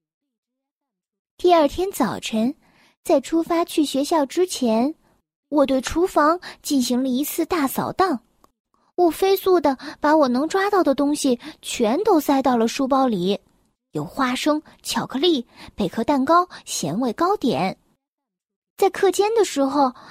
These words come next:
我一边掏出所有的这些小零食，一边喊道：“嘿，谁饿了，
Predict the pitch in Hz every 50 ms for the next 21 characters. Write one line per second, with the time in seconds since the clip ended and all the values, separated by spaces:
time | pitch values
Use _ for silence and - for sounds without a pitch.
0 | - 277 - - 233 202 214 233 247 226 262 262 262 - 285 294 277 277 - 330
1 | 330 - - 247 247 302 381 427 359 240 247 240 269 254 247 - 269 277 - 262
2 | 214 208 196 214 240 277 - - 254 247 277 - - - - - 330 320 311 403
3 | 453 453 - - 254 180 175 - 320 302 - - _ _ _ _ _ _ _ _
4 | _ _ - - 440 453 494 508 480 - 240 - _ _ _ _ _ _ _ _
5 | _ _ _ - - - - 311 339 392 392 403 427 415 381 359 339 320 294